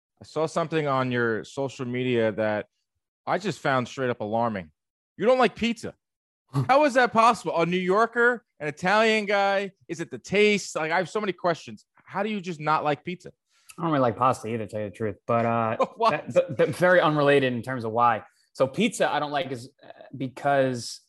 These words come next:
Speaker 2: I went to Italy when I was really young and had real pizza.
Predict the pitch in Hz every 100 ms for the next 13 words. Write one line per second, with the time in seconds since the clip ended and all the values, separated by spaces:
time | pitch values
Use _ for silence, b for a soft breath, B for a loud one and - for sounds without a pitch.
0 | _ 139 139 156 - 165 151 131 120 113
1 | 139 117 127 127 101 - - 123 120 117
2 | 123 135 135 135 135 185